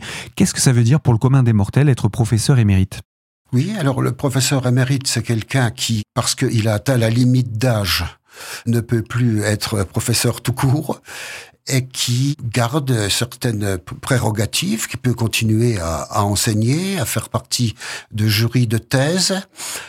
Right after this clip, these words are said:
Speaker 2: qui peut organiser des colloques, participer à des colloques et, euh, participer aussi, euh, bon, comme toute personne finalement, euh, aux activités de, de, d'historiens ou des sociétés d'histoire, euh, régionales,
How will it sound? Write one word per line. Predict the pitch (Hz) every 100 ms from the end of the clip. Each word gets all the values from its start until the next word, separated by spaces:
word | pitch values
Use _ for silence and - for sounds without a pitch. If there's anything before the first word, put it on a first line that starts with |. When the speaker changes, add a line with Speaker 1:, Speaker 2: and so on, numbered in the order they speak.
| -
Speaker 2:
qui | - 120
peut | 123
organiser | 113 92 113 110 110
des | 107 98
colloques, | - 98 120 175
participer | - 127 - 120 127 127
à | 117
des | 107
colloques | - 104 110 175 - -
et, | - 113 117 120
euh, | 101 95 90 82 - - - - _ _ -
participer | - - 110 107 - 127
aussi, | 101 90 - 120 127
euh, | 98 87 85 80 78 - _
bon, | 92 98
comme | 92 - 101 85 - _ _ _ _ _ _ -
toute | 120
personne | - 107 - 185 143
finalement, | - 101 95 98 107 123 110
euh, | 92 87 87 - - - _
aux | 117 101
activités | - - 90 92 - 117 120
de, | 101 87
de, | 87 - - -
d'historiens | - - 117 104 101 110 120
ou | 120
des | 98
sociétés | 92 110 - 104 104
d'histoire, | 95 98 - - 104 104
euh, | 92 80
régionales, | 78 98 92 104 95 107 147 170